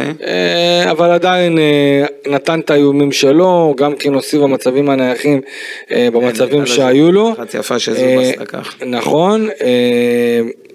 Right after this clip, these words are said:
Speaker 1: יש מצב שהוא בישל גם, אני לא, לא זוכר אם הוא בישל, אופק, תבדוק לי רגע את הבישולים של
Speaker 2: סטויאנוב בישל, גנח בישל,
Speaker 1: נכון,
Speaker 2: עומר
Speaker 1: גנח.
Speaker 2: בישל.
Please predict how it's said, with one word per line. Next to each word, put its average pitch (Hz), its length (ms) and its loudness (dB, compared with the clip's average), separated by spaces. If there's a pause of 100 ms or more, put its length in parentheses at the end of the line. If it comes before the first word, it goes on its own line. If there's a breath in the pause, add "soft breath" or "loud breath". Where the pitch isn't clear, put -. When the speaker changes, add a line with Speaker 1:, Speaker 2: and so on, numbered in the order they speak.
(180)
Speaker 1:
יש - 120 -6
מצב 170 160 -6
שהוא 160 260 0
בישל 151 320 -4
גם, 175 160 -4
אני 117 120 -4
לא, 127 80 -2 (160)
לא 135 100 2
זוכר 139 260 -4
אם 143 60 2
הוא 113 140 0
בישל, 110 180 -4
אופק, 170 320 -2
תבדוק 170 340 -4
לי 214 80 0
רגע 113 140 -2
את 107 100 -4
הבישולים 107 380 -6
של 107 120 -8
Speaker 2:
סטויאנוב 139 640 -2
בישל, 127 540 2
גנח 131 440 -2
בישל, 139 840 0
Speaker 1:
נכון, 127 380 -2
Speaker 2:
עומר 127 60 -6
Speaker 1:
גנח. 170 360 -2
Speaker 2:
בישל. 143 580 0